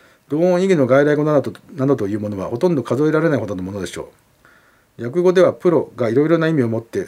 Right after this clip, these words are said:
使われるというような例もありますが、それなのに区別のつかない紛れやすい漢語という一種の外来語と言ってもいいものは盛んに増長して、や-、やっぱり日本語であることには変わりのない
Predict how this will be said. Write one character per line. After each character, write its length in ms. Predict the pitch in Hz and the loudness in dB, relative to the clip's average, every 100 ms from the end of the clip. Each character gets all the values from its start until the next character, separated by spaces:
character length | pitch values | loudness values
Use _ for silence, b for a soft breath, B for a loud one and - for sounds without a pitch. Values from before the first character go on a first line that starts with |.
| - | -8
使 160 | - 135 | 0 4
わ 80 | 135 | 6
れ 60 | |
る 100 | 139 | 4
と 80 | 135 | 0
い 180 | 120 135 | 0 2
う 20 | |
よ 80 | 139 | 2
う 40 | |
な 120 | 123 104 | 2 0
例 120 | 117 | -2
も 120 | 95 | -2
あ 40 | |
り 60 | 95 | -6
ま 80 | 107 | -8
す 140 | - | -10
が、 100 | - - _ _ _ b b b b | -14 -18 _ _ _ b b b b
そ 100 | - | -4
れ 80 | 170 | 0
な 80 | 190 | 2
の 100 | 156 | 2
に 120 | 110 | 0
区 100 | 190 | 2
別 220 | 185 185 | 0 2
の 80 | 135 | -2
つ 100 | - | -2
か 120 | - | -2
な 140 | 135 90 | -2 -2
い 40 | |
紛 240 | 92 117 | -4 -2
れ 80 | 151 | 4
や 100 | 170 | 4
す 120 | 165 143 | 4 -2
い 60 | |
漢 160 | 135 113 | 0 -2
語 280 | 110 107 - _ - | -2 -6 -8 _ -6
と 100 | 147 | -2
い 220 | 156 147 | 0 -2
う 120 | 120 _ _ | -6 _ _
一 180 | 165 170 | -10 -6
種 120 | 156 | -4
の 80 | 120 | 0
外 180 | 120 156 | 2 4
来 80 | 160 | 4
語 120 | 151 | 0
と 100 | 143 | -4
言 80 | 127 | -6
っ 20 | |
て 140 | - | -4
も 100 | 123 | -4
い 80 | 117 | -2
い 40 | 131 | -2
も 100 | 101 | -4
の 220 | 98 92 | -8 -8
は 180 | 95 - | -8 -6
盛 340 | - 110 160 | -8 -2 0
ん 40 | 160 | 0
に 180 | 156 135 b b b b b - | -2 -6 b b b b b -4
増 180 | 147 | -4
長 160 | 147 156 | 0 0
し 80 | 156 | 0
て、 200 | 151 120 | 0 2
や-、 140 | 123 - _ _ _ - | 0 -2 _ _ _ -12
や 120 | 120 | -10
っ 20 | |
ぱ 160 | 127 175 | 0 2
り 80 | 135 | 2
日 100 | 139 | 2
本 140 | 170 | 4
語 60 | 175 | 4
で 80 | |
あ 60 | 175 | 4
る 60 | 165 | 4
こ 100 | 135 | 0
と 100 | 120 | -2
に 80 | |
は 80 | 107 | -4
変 80 | - | 0
わ 60 | 131 | 2
り 60 | 135 | 2
の 100 | 131 | 2
な 140 | |
い 80 | 117 | 0